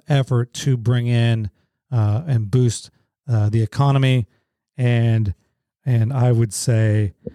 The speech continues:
we, we gotta be careful what we wish for. And so who is sponsoring this? New Concord elected officials.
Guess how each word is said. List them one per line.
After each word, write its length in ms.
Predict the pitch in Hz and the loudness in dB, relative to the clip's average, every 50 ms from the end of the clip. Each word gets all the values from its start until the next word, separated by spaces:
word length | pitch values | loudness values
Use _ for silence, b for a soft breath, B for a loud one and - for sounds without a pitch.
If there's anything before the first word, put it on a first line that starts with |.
| B B B B _ 135 | B B B B _ -6
we, 380 | 127 127 123 123 123 123 117 135 | -2 0 2 2 2 0 0 0
we 140 | 156 127 113 | 0 0 0
gotta 140 | 117 113 107 | 0 0 0
be 100 | 113 107 | -2 -4
careful 400 | - - 123 113 107 - 120 110 | -2 -2 -2 -2 0 0 0 0
what 160 | 117 117 113 | 2 2 0
we 120 | 117 110 | 0 0
wish 340 | 107 107 139 190 190 - - | 0 2 2 2 0 0 -2
for. 360 | - 135 110 104 95 90 80 _ _ _ _ _ _ _ _ _ _ _ _ - | -2 -2 0 0 -2 -4 -6 _ _ _ _ _ _ _ _ _ _ _ _ -2
And 200 | 143 139 139 127 | 0 0 0 0
so 500 | - - 156 143 139 135 135 131 127 - - | 0 0 2 2 2 2 2 0 -2 -4 -2
who 160 | - 165 160 | 0 0 2
is 120 | 147 127 - | 0 0 -2
sponsoring 560 | - 147 139 139 143 135 - 147 139 135 131 | -2 -2 0 2 0 0 0 0 0 2 2
this? 340 | 131 135 131 131 127 - - | 2 2 2 2 0 0 0
New 160 | 127 123 120 | 0 0 0
Concord 640 | - - 131 127 123 123 117 - 131 120 120 120 113 | 0 -2 0 0 0 0 -2 -2 -2 0 0 0 -2
elected 360 | 110 110 113 113 - - 104 | -2 -2 -2 -4 -4 -4 -8
officials. 720 | 98 - - 180 180 - - 190 185 185 180 165 - - | -6 -2 0 0 0 0 0 0 0 0 -2 -2 -4 -8